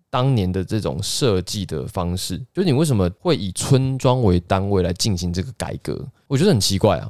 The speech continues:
土地的购入不是应该就是比如说 A 买入，那你就是只有 A 负责，没有，它是你买入土地是要先透过 A 所在的村庄来买，对吧？那隔一层是在干嘛？我是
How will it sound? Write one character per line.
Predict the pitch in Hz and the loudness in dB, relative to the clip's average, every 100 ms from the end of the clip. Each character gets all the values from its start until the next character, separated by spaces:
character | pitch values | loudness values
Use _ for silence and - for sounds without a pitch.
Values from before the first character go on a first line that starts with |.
| - | -6
土 | - 98 92 | 0 0 0
地 | 156 123 98 | 0 0 0
的 | - 98 80 - | 2 2 2 2
购 | 156 110 | 2 2
入 | 120 104 | -2 -4
不 | 98 | -4
是 | 113 | 0
应 | 117 | 0
该 | 110 110 | 2 2
就 | 107 | 2
是 | 107 95 | -2 -2
比 | - | -2
如 | 92 | 0
说 | 101 - | 2 2
A | 113 113 110 - | 2 2 -2 -6
买 | 90 80 | -8 -6
入， | 101 95 - _ | -6 -6 -12 _
那 | - 101 | -6 -4
你 | |
就 | 98 | -4
是 | 107 - _ - | -6 -10 _ -6
只 | 101 | -2
有 | |
A | 85 92 | 0 -2
负 | 95 85 | -6 -10
责， | - - _ _ | -12 -14 _ _
没 | 95 | -4
有， | 87 | 0
它 | 110 | 0
是 | 120 120 - - | 2 -2 -4 -6
你 | 98 95 - | 0 0 0
买 | 104 95 | 0 2
入 | 127 | 2
土 | 131 85 | 2 0
地 | 98 101 | 2 0
是 | 107 | 2
要 | 107 | 2
先 | 104 107 | 2 0
透 | 117 104 90 | 2 2 2
过 | 104 90 - | 0 -2 0
A | 113 | 0
所 | 110 85 | 0 -2
在 | 104 | 2
的 | 92 | 0
村 | 85 95 87 | 0 0 0
庄 | 92 82 87 _ _ _ | 0 -2 -6 _ _ _
来 | - 85 | -4 0
买， | 90 82 - _ | 0 -2 -10 _
对 | 87 | -4
吧？ | 82 | -2
那 | 156 - | -6 -8
隔 | - 104 | -4 -2
一 | 135 | 0
层 | - 82 | -2 -4
是 | 82 | -2
在 | 95 101 - | 0 -2 -2
干 | - - | -8 -8
嘛？ | 65 | -6
我 | 65 | -6
是 | 87 | -8